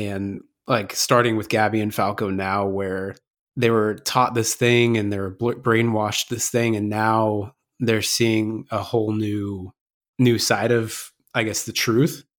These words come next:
And it's, it's really interesting to see, like you said, kind of this, this quote unquote rebirth of new ideas, uh, new thought processes and things like that. So,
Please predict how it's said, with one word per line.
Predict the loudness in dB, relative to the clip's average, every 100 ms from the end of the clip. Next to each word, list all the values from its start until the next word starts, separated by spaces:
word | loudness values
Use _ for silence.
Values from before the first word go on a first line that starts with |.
| _ -2
And | 2 4 2 2 -2 -4 -4
it's, | -4 -2 -6 -6 -2
it's | -2 0
really | 4 4 4
interesting | 2 0 0
to | 0
see, | 0 4 4 4 2 -4 -12 _ -2
like | 0
you | 0
said, | 0 0
kind | 0 -2
of |
this, | -2 -4 -8 -8
this | -4 -4 -4
quote | -2 0 0
unquote | 2 0 0 2
rebirth | 2 2 -2 -4 -6
of | -8 -10 -12 -14 _ _ 2
new | 4 6
ideas, | 4 2 4 4 4 2 0 -4 -8 -8
uh, | -6 -6 -8 -10 -10 0
new | 2
thought | 2 -2 0
processes | -2 0 -2 -4 -4 -4 -6
and | -8
things | -6 -4 -4
like | -6
that. | -6 -6 -4
So, | -2 -2